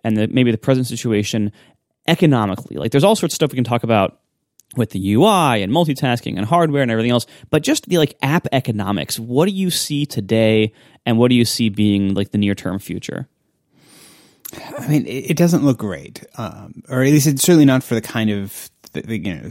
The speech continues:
Speaker 2: sort of the, the small indie developer necessarily. Like, I feel like it's still, it, it's stuck in this kind of awkward place between,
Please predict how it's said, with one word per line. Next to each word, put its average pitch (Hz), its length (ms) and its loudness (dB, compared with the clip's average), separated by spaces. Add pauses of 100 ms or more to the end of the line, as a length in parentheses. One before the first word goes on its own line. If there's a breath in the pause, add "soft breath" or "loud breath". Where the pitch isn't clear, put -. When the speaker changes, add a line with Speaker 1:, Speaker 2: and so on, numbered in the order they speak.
(140)
Speaker 2:
sort - 280 -6
of 98 80 -10
the, 104 100 -10
the 113 160 -4
small 113 380 2
indie 104 340 0
developer 92 880 -6 (300)
necessarily. 76 680 -10
Like, 107 320 -10 (500 loud breath)
I - 100 -16
feel 147 180 2
like 139 160 0
it's 117 160 -4
still, 143 680 0 (400)
it, 123 120 -2
it's 123 160 -4
stuck - 680 -4
in 120 120 4
this 110 140 -2
kind 123 220 -4
of 113 100 -6
awkward 104 380 -6
place 98 420 -6
between, 98 800 -6